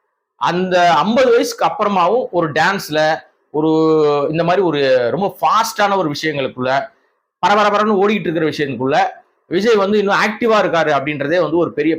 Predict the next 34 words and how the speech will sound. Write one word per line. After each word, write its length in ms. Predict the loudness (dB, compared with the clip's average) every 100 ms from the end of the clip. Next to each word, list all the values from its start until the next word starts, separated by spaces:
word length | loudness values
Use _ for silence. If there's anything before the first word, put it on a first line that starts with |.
| -2
பிளஸ். 400 | -6 -4 -4 -2
அவருக்கு 320 | 0 -2 -2
ஒரு 100 | -4
பெரிய, 360 | -4 -2 0 2
அதுக்கு 260 | 0 -4 -6
வந்து, 200 | -4 -2 -4 -8 _ -6
ஆஹ், 760 | -2 0 0 -2 -2 -2 -4 -6
அந்த 200 | -6 -2
ரசிகர்கள் 460 | -2 -2 -2 -2 0
ஏன் 280 | -2 -2 -4
கொண்டாடுறாங்க 540 | -2 0 0 -2 -2
அவரை 340 | -2 0 -2 -4 -6 _
அப்படின்றதுக்கு 520 | -8 -6 -6 -6 -6 -2
இதெல்லாம் 360 | 0 0 0
ஒரு, 180 | 0 0 -2 -4 -8 -8 -4
ஆஹ், 220 | -4 -4
கண்டிப்பான 400 | -6 -8 -4 -2
ஒரு 120 | -2 -2
காரணமா 360 | -2 -2 -4
இருக்கும். 300 | -6 -6 -6 -8 _ -6
இது 240 | -2 2
அவருக்கு 340 | 2 2 0 -4
வந்து 360 | 0 0 0
பெரிய 240 | -2 -2 -2
பிளஸ்ஸா 300 | -4 -6 -4
இருந்திருக்கு. 540 | -2 -4 -6 -8 -6 -8 -8 _ _ _
இந்த 140 | -2 0
படத்துலயும் 440 | 2 0 0 0
அது 100 | 0
அவருக்கு 240 | 0 -2 -4
ஒரு 60 |
பெரிய 200 | -4 -4
பிளஸ் 320 | -4 -6 -8 -10
தான். 160 | -12